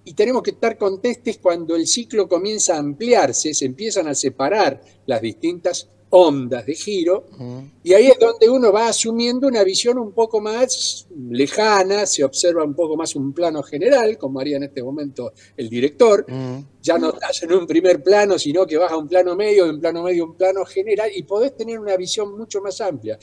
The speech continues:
Speaker 1: Eso ocurre con los años, eso nos ocurre a los que ya entramos, dicen la tercera edad, yo la verdad que nunca las conté, pero dicen que es la tercera edad, entonces a partir de ahí es como que tenés una visión más amplia.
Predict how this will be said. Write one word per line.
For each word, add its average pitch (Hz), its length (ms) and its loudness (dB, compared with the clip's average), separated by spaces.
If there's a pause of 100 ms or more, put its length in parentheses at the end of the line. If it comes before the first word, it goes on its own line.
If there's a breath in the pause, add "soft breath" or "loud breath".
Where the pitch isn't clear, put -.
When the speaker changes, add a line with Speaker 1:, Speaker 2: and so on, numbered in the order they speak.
(260 loud breath)
Speaker 1:
Eso 320 280 4
ocurre 277 360 0
con 151 200 -2
los 104 180 -4
años, 92 420 -8
eso 160 220 -10
nos 202 220 -6
ocurre 214 420 0
a 214 60 0
los 180 100 -2
que 135 140 -4
ya 151 100 -4
entramos, 170 540 -2 (440 soft breath)
dicen 180 360 0
la 117 160 0
tercera 143 400 0
edad, 147 160 -2
yo 143 100 -4
la 156 120 -2
verdad 151 180 -2
que 139 80 -6
nunca 143 240 -4
las 110 100 -8
conté, 123 420 -4
pero 127 180 -6
dicen 156 280 -4
que 160 100 -8
es 139 60 -2
la 123 160 -4
tercera 160 360 -2
edad, 185 240 0 (680 loud breath)
entonces 190 440 -2
a 196 120 0
partir 151 400 -2
de 196 160 6
ahí 208 420 2
es 165 120 -4
como 214 220 -4
que 175 100 -4
tenés 180 260 -2
una 170 120 -4
visión 156 280 -4
más 151 180 -4
amplia. 104 400 -8